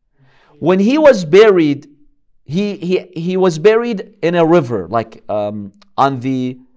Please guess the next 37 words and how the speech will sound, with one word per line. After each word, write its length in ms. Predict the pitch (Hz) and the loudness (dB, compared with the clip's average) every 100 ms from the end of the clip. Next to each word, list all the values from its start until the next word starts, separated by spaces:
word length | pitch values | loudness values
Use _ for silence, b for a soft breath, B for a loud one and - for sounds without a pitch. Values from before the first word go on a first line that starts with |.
| _ - | _ -6
bottom 400 | 127 185 202 175 | 4 6 6 2
of 120 | 147 | 0
a 80 | 139 | 0
river. 380 | 127 107 - 101 | 0 -4 -8 -16
So 260 | - 135 143 | -12 -6 -2
no 160 | 180 | 0
one 300 | 202 202 180 | 0 0 -2
would 200 | 156 156 | -6 -8
come 340 | - 190 190 185 | -8 -6 -6 -8
and 140 | 151 - | -10 -6
excavate 600 | 175 - 160 143 147 - | -8 -8 -8 -4 -4 -4
his 160 | 127 | -12
body, 380 | 107 123 107 85 _ _ _ - | -4 -2 -2 -6 _ _ _ -12
exhume 400 | 123 117 156 160 | -10 -4 -2 -2
his 180 | 135 104 | -4 -4
body. 360 | 117 104 87 - _ _ _ _ _ _ | -2 -4 -6 -18 _ _ _ _ _ _
So 180 | - 165 | -4 -2
he 140 | 202 | 0
had 260 | 285 254 208 | 2 0 0
willed 300 | 202 240 220 | 2 2 2
that 140 | 175 | -2
when 140 | 151 170 | -2 0
I 140 | 208 | 0
am 140 | 247 208 | -2 -6
killed 400 | - 165 175 - | -2 -2 -2 -6
in 120 | 151 | 0
that 200 | 151 123 | 0 4
battle, 440 | 143 139 170 254 - | 4 4 0 -6 -10
he 100 | 135 | 0
died 300 | 120 143 - | 2 0 -4
as 140 | 123 | -8
a 40 | |
shaheed, 480 | 127 123 120 156 - _ _ _ _ _ _ - | -8 -6 -6 -8 -12 _ _ _ _ _ _ -2
go 220 | 160 254 | 4 4
to 220 | - 277 | 4 0
a 100 | 240 | 2
river 520 | 190 165 135 139 202 | 2 0 0 -6 -8